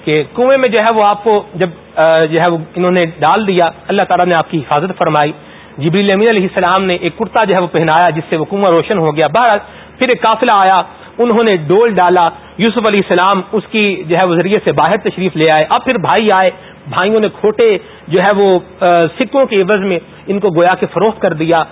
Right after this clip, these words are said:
اور کہا، "یہ تو بھاگا ہوا غلام ہے۔" نعوذ باللہ من ذالک۔ بہرحال اب یوسف علیہ السلام جو ہے وہ مصر میں پہنچے۔ مصر کے ایک وقت وہ آیا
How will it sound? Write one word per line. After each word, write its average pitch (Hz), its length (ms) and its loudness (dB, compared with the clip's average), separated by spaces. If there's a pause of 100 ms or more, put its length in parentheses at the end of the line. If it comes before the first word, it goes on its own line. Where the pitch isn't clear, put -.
(140)
اور 175 120 -2
کہا، 170 260 0
"یہ 175 120 2
تو 175 80 -4
بھاگا 151 380 -2
ہوا 170 160 2
غلام 156 360 0
ہے۔" 151 100 -2 (180)
نعوذ 170 260 0
باللہ 160 220 -2
من 156 220 -2
ذالک۔ 160 220 0
بہرحال 254 240 0 (320)
اب 214 180 0
یوسف 233 260 -2
علیہ 226 240 -2
السلام 196 300 0 (280)
جو 190 140 0
ہے 214 80 2
وہ 196 140 0 (120)
مصر 220 260 0
میں 220 120 0
پہنچے۔ 185 460 -2
مصر 254 280 -2
کے 240 120 -4
ایک 240 280 -2
وقت 277 220 -4
وہ 269 140 2
آیا 214 240 2